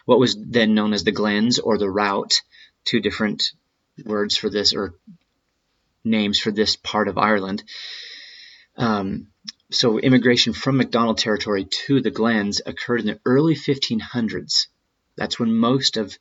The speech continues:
they get their kindred, st-, get a kindred base in this area. And this immigration occurs. Despite staying based in Scotland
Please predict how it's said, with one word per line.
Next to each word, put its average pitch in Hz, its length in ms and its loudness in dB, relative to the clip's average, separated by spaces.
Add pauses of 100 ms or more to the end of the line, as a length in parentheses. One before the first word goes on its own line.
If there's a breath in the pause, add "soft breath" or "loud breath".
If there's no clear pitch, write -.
(1120 loud breath)
they 110 160 2
get 117 180 0
their 104 300 2 (180)
kindred, 107 440 0
st-, - 260 -4 (520)
get 120 140 2
a 101 60 -2
kindred 98 540 -2
base 107 340 2
in 80 80 -6
this 76 240 -6
area. 85 440 -6 (1120 loud breath)
And 107 160 -2
this - 140 0
immigration 107 580 2
occurs. 104 320 -4
Despite - 520 0
staying 131 600 2 (240 soft breath)
based 117 460 0
in 107 100 -2
Scotland 110 720 -2